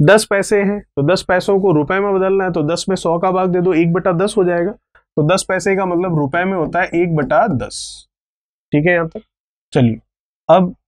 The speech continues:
इसको अगर कुछ कैंसिल हो रहा है तो करके देख लो, ये गया तीन और ये गया दो। तो ये क्या आ गया अब हमारे पास? तीन बटा दो और ये आ गया सत्रह बटा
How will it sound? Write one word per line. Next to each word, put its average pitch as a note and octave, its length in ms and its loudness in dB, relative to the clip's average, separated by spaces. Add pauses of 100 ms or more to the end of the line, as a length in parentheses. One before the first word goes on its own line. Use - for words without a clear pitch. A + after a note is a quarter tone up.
(120)
इसको E3 240 0
अगर F#3 220 0
कुछ E3+ 180 -4
कैंसिल F3 420 -2
हो F3 140 0
रहा F#3+ 100 2
है F#3+ 60 -2
तो F3+ 100 -4
करके F3+ 300 -4
देख E3+ 260 0
लो, E3 360 -2 (140)
ये F3 200 2
गया D#3 260 2
तीन F#3 380 -2
और F3 140 0
ये D#3+ 180 2
गया C#3 260 0
दो। C3 360 -8 (680)
तो C#3+ 140 0
ये C#3 180 0
क्या G3+ 200 2
आ F#3+ 120 4
गया F3+ 200 0
अब F3 80 0
हमारे E3+ 300 -2
पास? D3+ 500 -2 (1400)
तीन E3 280 2
बटा E3+ 280 2
दो D#3 320 0 (1400)
और A3+ 200 4
ये G3 180 2
आ E3+ 120 2
गया E3+ 220 0
सत्रह D#3+ 360 -4
बटा C3 300 -4